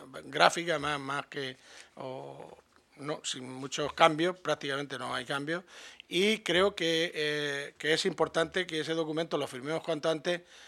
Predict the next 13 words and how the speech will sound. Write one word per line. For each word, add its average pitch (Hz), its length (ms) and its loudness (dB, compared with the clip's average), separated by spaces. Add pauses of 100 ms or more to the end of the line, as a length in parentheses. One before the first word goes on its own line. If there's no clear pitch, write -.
(200)
porque 143 280 0
es 214 40 4
la 220 100 8
base 202 480 6
de, 175 540 0
eh, 156 560 0
de 147 300 -4
la 143 180 -2
propuesta 175 460 4
de 202 80 6
Murcia 202 500 2 (400)
al 139 220 -2
Pacto, 190 560 6